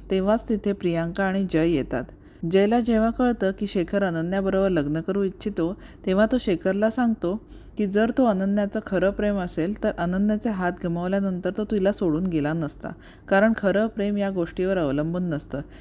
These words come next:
हे ऐकून शेखर म्हणतो की तो अनन्यावर प्रेम करत नाही. तो अनन्याशी फक्त यासाठी लग्न करू इच्छितो, कारण जेव्हा अनन्याचा अपघात झाला होता, तेव्हा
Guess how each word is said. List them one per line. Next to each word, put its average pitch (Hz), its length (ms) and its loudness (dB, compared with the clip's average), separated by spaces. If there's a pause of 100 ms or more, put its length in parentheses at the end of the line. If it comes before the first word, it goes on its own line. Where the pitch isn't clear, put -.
(220)
हे 226 220 4
ऐकून 226 340 0
शेखर 185 480 -2 (380)
म्हणतो 202 520 0
की 208 80 -2
तो 214 140 0
अनन्यावर 190 500 2
प्रेम 175 280 0
करत 165 340 0
नाही. 135 240 -2 (520)
तो 220 80 6
अनन्याशी 196 580 0
फक्त 208 380 -2 (260)
यासाठी 202 520 2
लग्न 185 260 0
करू 196 220 0
इच्छितो, 185 480 -2
कारण 190 380 -2 (340)
जेव्हा 196 280 4
अनन्याचा 196 520 0
अपघात 180 340 2 (120)
झाला 208 240 2
होता, 220 380 -2 (320)
तेव्हा 190 180 2